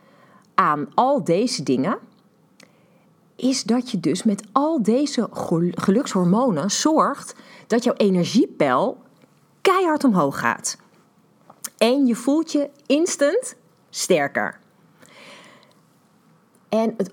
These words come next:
allermooiste is, en daar geloof ik dan weer heilig in, als ik kijk naar bijvoorbeeld de wet van aantrekking, ehm, en ik zie hoe, ehm, een bepaalde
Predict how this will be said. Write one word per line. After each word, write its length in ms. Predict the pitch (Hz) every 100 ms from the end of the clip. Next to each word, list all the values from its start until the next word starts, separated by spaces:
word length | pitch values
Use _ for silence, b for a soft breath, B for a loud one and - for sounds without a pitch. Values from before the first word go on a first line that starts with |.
| -
allermooiste 680 | 247 320 277 180 208 214 240
is, 240 | 339 -
en 160 | - 143
daar 200 | 156 190
geloof 360 | 190 151 170
ik 180 | - 233
dan 160 | 196 160
weer 140 | 143
heilig 380 | 151 165 190 -
in, 200 | 165 180
als 140 | 139
ik 100 | 143
kijk 220 | - 143 135
naar 120 | 120
bijvoorbeeld 360 | 143 151 151
de 80 | 151
wet 200 | 151 156
van 200 | - 143
aantrekking, 800 | 180 202 190 180 180 170 160 165 -
ehm, 640 | - 147 139 143 143 143 -
en 160 | 147
ik 120 | 139
zie 320 | - - 175 190
hoe, 340 | 165 151 147 B B B B
ehm, 580 | - 143 139 131 131 131 139 160 _ _ _ _ -
een 160 | 175
bepaalde 720 | 165 - 160 180 156 147 127